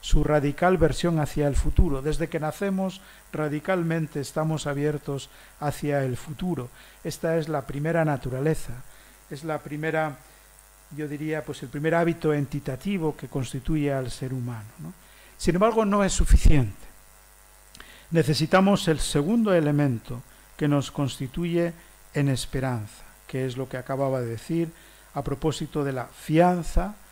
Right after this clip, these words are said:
que puede volcarse en confianza o en desconfianza, ¿no? Porque la fianza nos hace ir más allá de la simple espera. Y por eso hablamos aquí de un hábito de segunda naturaleza,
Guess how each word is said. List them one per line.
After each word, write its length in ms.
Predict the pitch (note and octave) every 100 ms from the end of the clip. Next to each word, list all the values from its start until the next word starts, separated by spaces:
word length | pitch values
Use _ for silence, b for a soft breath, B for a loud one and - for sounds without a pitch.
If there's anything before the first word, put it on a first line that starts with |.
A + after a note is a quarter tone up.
| B B B
que 140 | C#3
puede 240 | D3+ D3
volcarse 520 | D3 C#3 - D#3 - C#3+
en 80 |
confianza 960 | C#3 F3+ F3 E3 F#3 F3+ E3+ D#3 F#3+ A3 -
o 160 | D#3 D#3
en 160 | C#3
desconfianza, 1120 | C3+ C3+ - D3 C#3+ B2 D#3 F3+ D#3 A2+ - C3
¿no? 140 | E3+ F#3 B B B B B B
Porque 720 | - F#3+ F#3+ F3+ F3+ E3+ D3+ - - - -
la 200 | D#3+ D3+
fianza 600 | - F3 G3+ G3 - F3+
nos 240 | E3 -
hace 220 | F3+ -
ir 100 | E3
más 380 | E3 G3 F#3+ -
allá 320 | D#3 D3 C3 A2 - - -
de 120 | - D3+
la 160 | D3
simple 520 | B2+ F3 F3 E3 C#3+
espera. 420 | B2+ - - C3 B2 - - - - - B B B B B B B - -
Y 80 | D#3+
por 120 | F3
eso 200 | G3 G#3
hablamos 340 | F#3+ F#3+ F#3
aquí 240 | F3 E3+ F#3
de 60 |
un 100 | F3
hábito 400 | F3+ F3+ E3+ E3+
de 100 | D#3+
segunda 440 | - C#3+ D#3 F3+ F#3
naturaleza, 760 | E3+ E3+ D3+ D3+ D3 - -